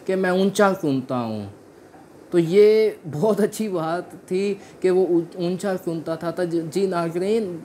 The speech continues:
बात ये है कि ये जो लोग होते हैं ना, ये जो, अ, हम इंसा-, अ, हम लोगों का जो हौसला तोड़ते हैं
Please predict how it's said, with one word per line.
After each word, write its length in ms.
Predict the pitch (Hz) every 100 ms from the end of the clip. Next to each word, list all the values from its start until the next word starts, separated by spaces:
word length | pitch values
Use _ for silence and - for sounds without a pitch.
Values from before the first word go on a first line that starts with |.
| -
बात 340 | 151 165 185 185
ये 240 | 185 180
है 200 | 170 196
कि 280 | 190 202 202 - - - - -
ये 120 | 175
जो 160 | 185 196
लोग 360 | 190 165 190 214
होते 320 | 180 139 180
हैं 240 | 165 165
ना, 360 | 185 175 131 127 - - -
ये 320 | 143 165 190
जो, 280 | 185 190 196
अ, 380 | 196 175 180 170
हम 640 | 170 165 135 139 180 196 160 -
इंसा-, 380 | 170 170 175 156
अ, 180 | 160 151
हम 360 | 151 175 190
लोगों 240 | 180 175 180
का 80 |
जो 420 | 170 175 180 185 147
हौसला 400 | 151 151 170 175
तोड़ते 560 | 170 180 185 214 214 214
हैं 480 | 180 156 170 190